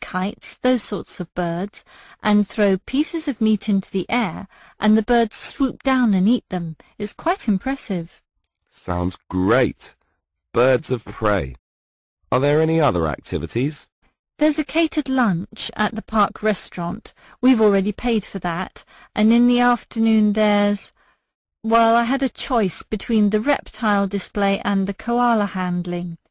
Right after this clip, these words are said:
Speaker 1: In the reptile display, the students can handle live pythons and various other snakes.
Speaker 2: Surely they'd rather hold koalas.
Speaker 1: I'm sure,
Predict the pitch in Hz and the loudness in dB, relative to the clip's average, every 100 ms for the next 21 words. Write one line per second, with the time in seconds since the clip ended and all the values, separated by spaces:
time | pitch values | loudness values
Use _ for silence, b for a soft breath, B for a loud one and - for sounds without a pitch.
0 | _ _ _ _ 269 349 359 359 - - | _ _ _ _ 2 2 4 0 0 -2
1 | 240 202 185 185 - 190 - 180 196 208 | 0 0 0 -4 -4 -4 -2 -4 -4 -8
2 | - 262 254 226 - - 226 214 226 220 | -2 0 2 -2 -4 -2 0 2 2 2
3 | 214 208 220 220 214 - - 254 226 - | 0 0 2 2 2 -2 -4 -4 -4 -4
4 | 180 175 175 190 202 214 202 - 214 196 | -2 -2 -2 -2 0 2 0 -2 -4 -2
5 | 196 - 214 175 - - - - _ _ | -4 0 0 -2 -8 -16 -16 -16 _ _
6 | _ - - - 170 160 120 101 87 71 | _ -14 -10 -2 2 4 2 2 0 -2
7 | - 92 95 87 85 90 80 78 - 82 | -2 2 4 4 0 0 -2 -2 -2 0
8 | 85 76 58 - - _ _ _ _ - | 2 0 -4 -14 -20 _ _ _ _ -4
9 | 262 285 269 247 - 302 220 185 | 2 4 4 0 -2 0 2 0